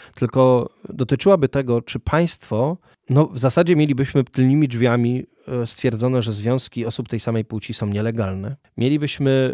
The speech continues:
naruszenie zasady niezależności kościołów, czyli to państwo stałoby nad kościołami i mogłoby ingerować w doktrynę, jak im się naj-,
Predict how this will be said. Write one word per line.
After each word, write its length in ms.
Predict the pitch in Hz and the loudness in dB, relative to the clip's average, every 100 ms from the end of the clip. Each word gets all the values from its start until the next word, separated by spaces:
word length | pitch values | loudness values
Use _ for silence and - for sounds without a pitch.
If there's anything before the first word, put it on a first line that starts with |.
| - | -4
naruszenie 520 | 120 120 127 156 165 123 | 0 0 2 0 2 0
zasady 640 | 117 - 127 120 120 117 | -2 -2 0 0 0 -2
niezależności 680 | 123 120 123 120 127 139 - | -2 0 2 0 0 -2 -6
kościołów, 600 | 127 113 - 104 98 101 | -8 -10 -6 -4 -4 -6
czyli 200 | - 151 | -4 -2
to 100 | 156 | -2
państwo 460 | 143 151 120 - 113 | -2 -2 -4 -6 -10
stałoby 380 | - 113 104 107 | -4 -2 0 0
nad 180 | 104 - | -2 -4
kościołami 540 | 104 - 110 107 107 | -8 -2 -2 -2 -2
i 40 | |
mogłoby 440 | 120 135 123 117 117 | 0 0 0 -2 -4
ingerować 520 | 135 131 131 120 110 | -2 0 2 0 -2
w 60 | 113 | -4
doktrynę, 440 | 120 - 123 123 | -6 -4 -4 0
jak 240 | 165 - | -2 -4
im 100 | 139 | -8
się 140 | 135 131 | -6 -2
naj-, 200 | 127 | -2